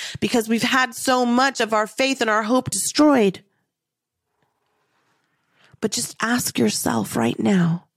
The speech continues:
do me a favor. Just ask yourself this. What would be the easiest way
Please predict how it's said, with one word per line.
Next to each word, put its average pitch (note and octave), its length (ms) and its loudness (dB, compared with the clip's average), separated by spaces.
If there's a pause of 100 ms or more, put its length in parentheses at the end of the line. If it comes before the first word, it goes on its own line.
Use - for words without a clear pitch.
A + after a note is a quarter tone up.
(280)
do A#3+ 140 0
me A3+ 160 4
a G#3+ 40 4
favor. E3 640 4 (1900)
Just - 300 -6
ask C4 340 -4
yourself A3 480 0
this. - 500 -4 (2750)
What C4 300 4
would C4 220 0
be F#3 440 2 (420)
the G#3 200 -2
easiest A#3+ 640 2
way E3+ 460 2